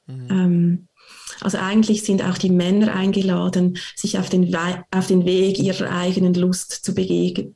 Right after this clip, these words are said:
Speaker 2: begeben, auf den Weg ihrer Sexualität. Und bei euch Männern ist das, also sehen wir das auch, oder, dass die,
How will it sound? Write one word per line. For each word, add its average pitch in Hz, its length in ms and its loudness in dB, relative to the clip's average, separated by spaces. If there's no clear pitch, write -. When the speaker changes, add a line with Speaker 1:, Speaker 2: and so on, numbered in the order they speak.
Speaker 2:
begeben, 185 480 0
auf 185 100 -2
den 180 220 0
Weg 202 420 0
ihrer 208 220 0
Sexualität. 185 880 -2
Und 190 160 0
bei 196 200 0
euch 202 200 2
Männern 220 420 4
ist 202 240 0
das, 190 240 -2
also 196 140 0
sehen 202 340 2
wir 233 80 2
das 214 240 0
auch, 190 260 -2
oder, 190 140 -2
dass 202 200 -4
die, 196 220 -2